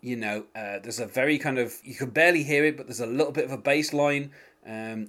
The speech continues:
and then there's, you know, a tiny bit of keyboards, um, a-, and, you know, at the very start we have the, a little sample of, um, the Wedding March, uh, by Mendelssohn, um, and <laughs> Susan Rogers,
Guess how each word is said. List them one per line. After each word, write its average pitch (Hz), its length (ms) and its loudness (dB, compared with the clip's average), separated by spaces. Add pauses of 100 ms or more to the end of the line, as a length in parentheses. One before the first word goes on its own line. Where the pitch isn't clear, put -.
and 117 200 -4
then 117 180 -4
there's, 113 260 -4
you 123 100 -8
know, 104 100 -8
a 107 60 -6
tiny 135 320 -2
bit 135 180 0
of 127 60 -10
keyboards, 135 720 0 (400)
um, 104 400 -10 (100)
a-, 110 200 -10
and, 117 500 -10
you 139 140 -10
know, 117 280 -4
at - 140 -8
the 139 80 -6
very 196 220 6
start 156 420 6
we 139 120 0
have 143 420 2
the, 143 320 -2
a 139 40 0
little 135 200 0
sample 143 480 4
of, 123 240 8
um, 117 380 4
the 110 120 -4
Wedding 156 320 4
March, 165 400 2
uh, 101 220 -6
by 101 180 -2
Mendelssohn, 135 640 0 (480)
um, 107 460 -8
and 151 440 0 (280)
<laughs> 202 340 2
Susan 220 480 -2
Rogers, 131 400 2